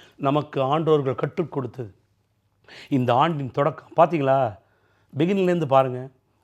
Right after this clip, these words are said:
வைகுண்ட ஏகாதசி, ஆருத்ரா தரிசனம், அது முடிஞ்சு மகர சங்கராந்தி, சங்கராந்தி முடிஞ்சு இப்ப பாருங்க தை அமாவாசை, தை அமாவாசை முடிஞ்சு ரதசப்தமி,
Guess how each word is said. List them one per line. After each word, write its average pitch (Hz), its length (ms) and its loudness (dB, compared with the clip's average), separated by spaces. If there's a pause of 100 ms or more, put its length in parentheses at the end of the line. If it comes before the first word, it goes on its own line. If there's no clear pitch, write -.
வைகுண்ட 143 460 0
ஏகாதசி, 117 520 -4 (800)
ஆருத்ரா 143 520 6
தரிசனம், 113 420 -8 (460)
அது 113 240 -4
முடிஞ்சு 156 420 -2
மகர 143 380 2
சங்கராந்தி, 135 520 -2 (680)
சங்கராந்தி 160 520 4
முடிஞ்சு 160 280 -2
இப்ப 135 200 -2
பாருங்க 120 420 0 (420)
தை 165 220 2
அமாவாசை, 139 680 2 (440)
தை 165 240 2
அமாவாசை 175 480 4
முடிஞ்சு 160 340 0
ரதசப்தமி, 139 640 0